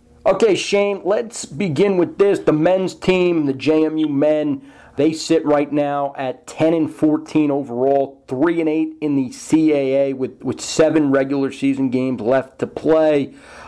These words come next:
Uh, it was a one oh four ninety-five win this past Saturday at U N C W, uh, to break what was a five-game losing streak. Uh, at this point, kinda what, what chance do you give J M U to build off that win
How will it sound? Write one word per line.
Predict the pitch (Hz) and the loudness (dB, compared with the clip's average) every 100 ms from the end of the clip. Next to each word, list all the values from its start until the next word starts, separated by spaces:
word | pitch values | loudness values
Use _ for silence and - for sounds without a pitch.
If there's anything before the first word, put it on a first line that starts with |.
| - | -2
Uh, | 120 | 0
it | 131 | 2
was | 143 131 | 2 0
a | |
one | 120 147 165 | 0 2 2
oh | 156 | 0
four | 156 151 151 | -2 -2 -2
ninety-five | 131 143 139 135 143 131 | -2 -4 -6 0 0 0
win | 110 135 131 | -2 -2 -2
this | 123 - | -4 -6
past | - 151 170 165 | -2 0 2 0
Saturday | - 156 160 160 156 147 131 | 0 2 4 2 0 -2 -4
at | 127 | -2
U | 135 | 0
N | 135 117 | 0 -4
C | - 113 | -6 0
W, | 120 170 170 175 180 180 156 - - - - | 2 2 0 -2 2 2 0 -6 -20 -20 -2
uh, | 120 117 | 0 2
to | 117 | 0
break | 120 139 135 | 2 0 2
what | 135 | 0
was | 127 123 | 0 -2
a | 117 | -4
five-game | - 147 143 156 135 131 151 147 143 - | -2 2 2 2 0 -2 0 0 -4 -2
losing | 139 170 175 143 160 | 0 2 2 2 2
streak. | 156 - 156 160 156 156 - - - - - | 0 -2 2 4 2 -2 -12 -20 -18 -14 -2
Uh, | 139 143 | 2 2
at | 147 - | 2 2
this | 208 | 0
point, | - - 190 196 190 | -2 0 2 2 0
kinda | 175 170 | 0 2
what, | 156 208 208 | 2 0 0
what | 220 220 | -2 -2
chance | - 180 185 | -2 -2 -2
do | - 165 | -6 0
you | 156 | 0
give | 127 160 156 | 2 0 0
J | 120 156 156 | 0 2 4
M | 151 | 2
U | 147 | 0
to | 131 | -2
build | 104 143 170 170 | -2 0 0 2
off | 156 147 - | 0 -2 -4
that | 143 127 127 | -4 -6 -4
win | 175 196 175 156 147 | -2 0 0 -2 -6